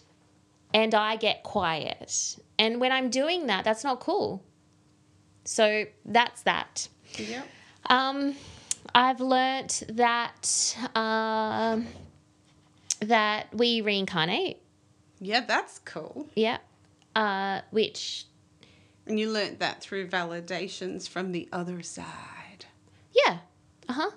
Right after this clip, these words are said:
Speaker 1: When I, when I, uh, was confident enough to ask and converse and relate with spirit,
Speaker 2: Yeah.
Speaker 1: uh, I was able to receive that knowledge and that wisdom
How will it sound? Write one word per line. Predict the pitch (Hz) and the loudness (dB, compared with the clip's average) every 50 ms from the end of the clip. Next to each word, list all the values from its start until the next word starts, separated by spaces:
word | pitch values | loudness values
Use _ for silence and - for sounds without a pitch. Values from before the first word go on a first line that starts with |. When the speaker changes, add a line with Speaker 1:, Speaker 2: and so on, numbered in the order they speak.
| - _ _ | -12 _ _
Speaker 1:
When | 240 247 | 2 2
I, | 262 269 262 254 247 | 4 2 2 0 0
when | - - 208 214 214 185 226 226 233 | -2 -4 -6 -8 -4 -2 0 0 2
I, | 226 220 214 214 208 - - - - _ | 2 2 0 0 0 -2 -4 -8 -4 _
uh, | - 202 196 196 - - | 0 0 0 0 0 -2
was | 208 208 - | -2 -4 -4
confident | - - 208 - - - 220 214 202 202 | -2 -2 -2 -2 0 -2 -2 0 0 0
enough | 208 202 196 202 226 - - - - - | -2 -2 -2 -2 -4 -8 -14 -20 -8 -6
to | - - 190 185 185 185 180 - - _ | -4 -2 -2 -2 -2 -2 -4 -4 -2 _
ask | 190 185 180 190 233 - - - - - - - - | 2 2 2 0 -2 -4 -8 -14 -12 -12 -12 -4 -4
and | 196 185 180 185 185 185 190 - - - - - - - _ _ | -2 -2 -2 -2 -4 -4 -6 -8 -14 -20 -20 -20 -20 -20 _ _
converse | - 214 202 185 196 185 190 202 220 - - - - | 2 2 4 4 2 2 2 2 0 -2 -8 -6 -6
and | 196 185 185 190 185 | -4 -2 -2 -2 0
relate | 190 190 185 180 180 190 - - | 0 2 2 2 0 0 -4 -4
with | - 196 190 185 180 | -2 -2 -2 -2 -2
spirit, | - - - - 190 - - 359 427 - - - _ | -6 -8 -2 0 0 2 2 0 0 -2 -4 -8 _
Speaker 2:
Yeah. | 233 233 196 - - - - _ _ _ | -8 -8 -8 -8 -10 -18 -20 _ _ _
Speaker 1:
uh, | - 196 196 190 185 180 - | 2 2 2 2 0 0 0
I | - 202 196 | 0 0 2
was | 190 196 190 | 0 0 0
able | 185 185 190 185 190 180 185 | 0 0 0 0 0 -2 -2
to | 180 - - 190 180 180 180 180 175 180 | -2 -2 -2 0 0 0 0 -2 -2 -4
receive | 190 185 - - 190 180 208 262 311 302 208 | -4 -4 0 2 4 4 4 2 0 0 0
that | 196 190 180 - - - | 0 0 0 -2 -4 -2
knowledge | 190 180 180 180 180 180 180 - | 0 0 0 0 0 -2 -2 -4
and | 190 180 180 | -4 -2 -2
that | 180 175 - - | -2 -2 -2 -2
wisdom | 180 180 185 180 180 - 190 185 180 180 | -2 -2 -2 -2 -2 -4 -2 -2 -2 -2